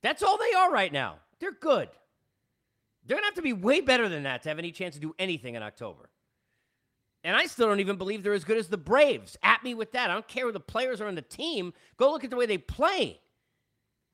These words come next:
And I ain't buying Manny Machado to go win anything unless somebody else dragging him there. Sorry. There's some more facts for you. Speaking of Kyrie.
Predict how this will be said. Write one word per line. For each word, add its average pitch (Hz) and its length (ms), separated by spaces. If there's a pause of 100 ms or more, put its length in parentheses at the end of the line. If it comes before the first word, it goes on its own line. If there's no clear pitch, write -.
(340)
And 233 100
I 381 60
ain't 262 140
buying 208 260
Manny 208 180
Machado 220 400
to 226 60
go 240 100
win 269 320
anything 339 500
unless 147 220
somebody 160 320
else 139 180
dragging 135 380
him 104 140
there. 90 220
Sorry. 269 840 (800)
There's 262 260
some 302 140
more 330 260
facts - 420
for 160 240
you. 98 140 (720)
Speaking 165 360
of 131 100
Kyrie. 107 520